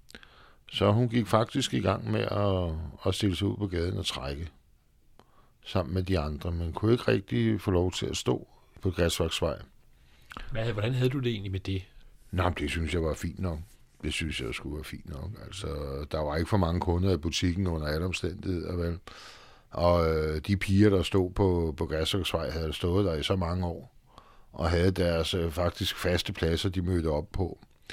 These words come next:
Speaker 1: Så det synes jeg på det tidspunkt, det var helt fint. Altså, skulle hun lave noget, så må hun gå over på Halmtorvet.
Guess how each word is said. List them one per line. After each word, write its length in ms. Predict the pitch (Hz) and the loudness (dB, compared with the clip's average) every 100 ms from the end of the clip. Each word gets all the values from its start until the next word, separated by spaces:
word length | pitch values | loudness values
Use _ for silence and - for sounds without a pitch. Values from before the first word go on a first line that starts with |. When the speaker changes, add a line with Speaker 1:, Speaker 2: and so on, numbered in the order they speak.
| - - - | -20 -20 -8
Speaker 1:
Så 180 | - 80 | -4 0
det 180 | 87 82 | 2 8
synes 260 | 123 98 | 8 8
jeg 80 | 87 | 6
på 80 | 80 | 4
det 180 | 85 85 | 2 2
tidspunkt, 480 | 90 - 82 71 | 2 2 -2 -4
det 80 | 82 | -2
var 120 | 95 | 0
helt 260 | 85 85 - | 2 -2 -2
fint. 260 | 98 98 87 | -4 -2 -4
Altså, 280 | 80 90 | -2 -2
skulle 220 | 82 85 92 | -2 0 2
hun 120 | 101 | 6
lave 240 | 95 107 | 6 6
noget, 240 | 95 87 80 | 4 2 0
så 80 | |
må 100 | 78 | 0
hun 120 | 90 87 | 0 0
gå 80 | |
over 140 | 78 92 | -2 -2
på 100 | 76 | -2
Halmtorvet. 520 | 73 78 85 - | -2 -2 -2 -4